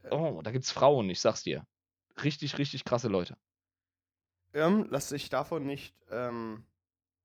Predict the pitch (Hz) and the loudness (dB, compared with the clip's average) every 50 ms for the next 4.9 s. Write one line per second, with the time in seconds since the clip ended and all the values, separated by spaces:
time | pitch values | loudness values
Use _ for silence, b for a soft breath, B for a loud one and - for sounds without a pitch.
0 | _ _ - - - - 123 123 139 151 - - - - - - - _ _ - | _ _ -20 -14 -8 -4 -2 -2 -2 -2 -4 -8 -10 -10 -12 -18 -20 _ _ -12
1 | 135 127 - - 147 - - - 120 110 110 107 104 107 113 135 147 170 - _ | -10 -8 -4 -4 -4 -2 -2 -2 -2 0 0 -2 -2 -2 -2 -2 -4 -6 -8 _
2 | _ _ _ _ _ - 120 117 113 113 107 110 120 147 - - - _ _ _ | _ _ _ _ _ -12 -10 -8 -10 -10 -8 -8 -10 -10 -10 -14 -18 _ _ _
3 | _ _ _ _ - 123 117 113 120 131 151 196 233 - _ _ _ _ _ _ | _ _ _ _ 0 2 4 4 4 2 0 -2 -4 -6 _ _ _ _ _ _
4 | _ _ _ _ _ - - 123 - - 170 165 151 151 185 214 - - - | _ _ _ _ _ -14 -14 -8 -4 0 0 0 0 0 -2 -6 -8 -12 -16